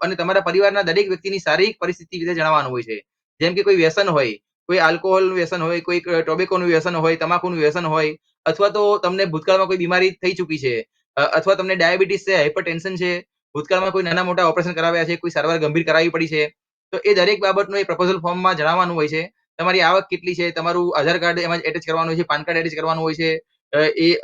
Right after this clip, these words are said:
તમારી ઉંમર કેટલી છે અને તમને કોઈ શારીરિક પરિસ્થિતિ કોઈ એવી છે કે કોઈ, અ, ભૂતકાળમાં ભ-, અ,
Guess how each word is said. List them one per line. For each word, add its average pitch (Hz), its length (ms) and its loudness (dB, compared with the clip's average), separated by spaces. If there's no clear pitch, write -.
તમારી 170 220 2
ઉંમર 175 240 0
કેટલી 170 260 -4
છે 165 240 2
અને 165 220 -4
તમને 170 260 -2
કોઈ 180 140 0
શારીરિક 175 320 0
પરિસ્થિતિ 175 540 -6
કોઈ 175 160 2
એવી 170 180 2
છે 160 280 2
કે - 40 -20
કોઈ, 170 180 0
અ, 147 220 0
ભૂતકાળમાં 147 420 -2
ભ-, 147 120 4
અ, 147 220 4